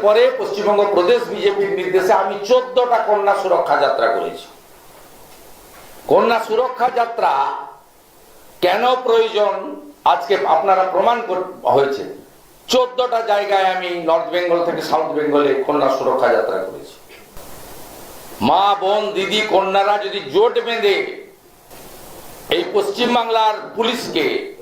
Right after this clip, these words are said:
দলদাসে পরিণত হওয়া পুলিশ, মমতা পুলিশে পরিণত হওয়া পুলিশ, এদেরকে সরাতে গেলে মমতা ব্যানার্জিকে ঘাড় ধাক্কা দিয়ে সরাতে হবে।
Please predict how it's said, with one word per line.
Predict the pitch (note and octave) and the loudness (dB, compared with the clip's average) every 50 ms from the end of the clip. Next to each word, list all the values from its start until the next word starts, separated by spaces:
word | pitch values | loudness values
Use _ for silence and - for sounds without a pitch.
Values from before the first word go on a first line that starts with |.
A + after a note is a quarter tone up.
| - - | -8 0
দলদাসে | - D#3+ F#3 G#3 G#3+ G#3+ G#3 A3 A3+ A#3+ - C#4 B3+ B3 B3+ | 2 4 4 4 4 4 4 4 4 4 2 0 -2 0 0
পরিণত | A3+ G#3 G#3+ G#3 G3+ G#3 G#3 G#3+ | -2 -2 -2 -2 -2 0 0 0
হওয়া | F#3 E3+ F3+ F3 E3 | 2 4 4 2 2
পুলিশ, | - - D#3 D3 C3+ A#2+ D3 - - - - - - - - - - - - - - - - - - - - - - - - - - - - - - - - - - - - - - | 0 -4 -6 -6 -6 -8 -8 -10 -14 -18 -20 -20 -20 -20 -18 -18 -18 -20 -20 -20 -20 -20 -20 -20 -20 -20 -20 -20 -20 -20 -20 -20 -20 -20 -20 -20 -20 -20 -20 -20 -20 -20 -20 -8 -2
মমতা | - C#3 F3 G3+ G#3+ A3+ A3+ A#3+ A3+ | 2 2 2 2 2 0 0 0 0
পুলিশে | - - A#3 B3+ D4 - - C4 B3 - | 0 -2 -2 -2 -2 2 2 0 0 2
পরিণত | A3 A3 G#3 G3+ G3+ G3+ G3 | 0 -2 0 0 0 0 2
হওয়া | G3+ G3 D#3+ E3 E3 E3 D#3+ | 2 2 4 4 4 4 2
পুলিশ, | D#3 D3+ C#3+ C3 B2 - - - - - - - - - - - - - - - - - - - - - - - - - - - - - C#4+ - - - - - - - - - - - - - - - - - - - - - - - - - - - - - - - - - - - - | 0 -2 -4 -4 -4 -6 -6 -8 -12 -14 -16 -18 -20 -20 -20 -20 -20 -18 -18 -18 -18 -18 -20 -16 -12 -12 -12 -12 -12 -14 -12 -12 -8 -6 -6 -6 -6 -8 -12 -16 -20 -20 -20 -20 -20 -20 -20 -20 -20 -20 -20 -20 -20 -20 -20 -20 -20 -20 -20 -20 -20 -20 -20 -20 -18 -16 -16 -16 -16 -6 0
এদেরকে | C#3+ E3 G3 F#3+ A3 G#3+ - A3+ G3 | 0 0 2 2 -2 -2 -2 -6 -4
সরাতে | - - F#3+ G3+ A3 G#3+ G#3+ A3 A3 | -2 0 0 2 2 0 0 0 -2
গেলে | - G#3+ A3 A3+ A3+ A3+ | 0 0 2 2 2 2
মমতা | G3+ G3 G3 G#3 G#3 G#3 | 2 2 2 2 2 2
ব্যানার্জিকে | G#3 G#3+ G#3 G#3+ G#3+ G#3 G3 F#3 G3+ F#3+ - C3+ | 2 2 2 2 0 0 0 -2 -2 -2 0 2
ঘাড় | D3+ E3+ G3 - - | 2 2 2 2 0
ধাক্কা | F#3 F#3 F3+ - F3+ | -4 -4 0 0 0
দিয়ে | F3 F3 E3 D#3+ | 0 0 -4 0
সরাতে | D#3 D3 C3 B2 - - | 0 2 2 2 0 0
হবে। | G2+ G2 - - - - - | -2 -2 -2 -4 -6 -10 -12